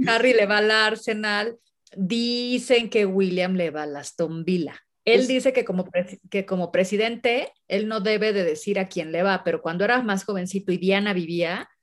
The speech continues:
Speaker 1: se, hay una, hay una foto, un video muy, muy, este, particular de un partido del Aston Villa con alguien más, no me acuerdo, nomás me acuerdo que mete un gol el Aston Villa y que William estaba así de, "¡Gol! Así de mi equipo", ¿no?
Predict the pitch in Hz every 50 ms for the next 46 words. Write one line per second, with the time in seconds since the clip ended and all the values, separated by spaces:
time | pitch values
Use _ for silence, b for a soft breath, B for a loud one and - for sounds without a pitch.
0 | _ _ _ _ _ - - 202 202 202 - - 165 202 208 214 220 226 220 202
1 | 190 180 - 190 196 190 208 214 220 220 208 - 208 196 - 202 185 202 190 190
2 | 190 190 190 196 190 196 196 196 190 190 _ - 180 185 180 185 180 180 180 180
3 | 180 180 - - 185 185 - 175 175 - 190 - - 185 175 175 170 175 196 190
4 | 202 190 - - 190 180 175 175 170 165 156 - - 190 175 175 165 165 160 175
5 | 170 - 151 151 151 151 156 156 151 151 147 143 147 156 160 160 151 - - 170
6 | 160 - - - - - 175 180 180 190 190 190 185 - 180 170 175 190 190 -
7 | 170 - - _ 160 175 180 175 - 196 185 196 185 180 175 170 156 160 - 226
8 | 214 180 185 190 202 202 202 196 185 175 196 185 185 196 175 165 175 170 - 180
9 | 170 175 175 190 190 196 196 - - - - - - - - 622 622 659 740 784
10 | 719 698 679 659 622 605 523 508 494 427 415 392 403 359 359 349 302 302 370 381
11 | 392 392 392 - 415 494 508 494 - 392 330 285 269 262 269 285 381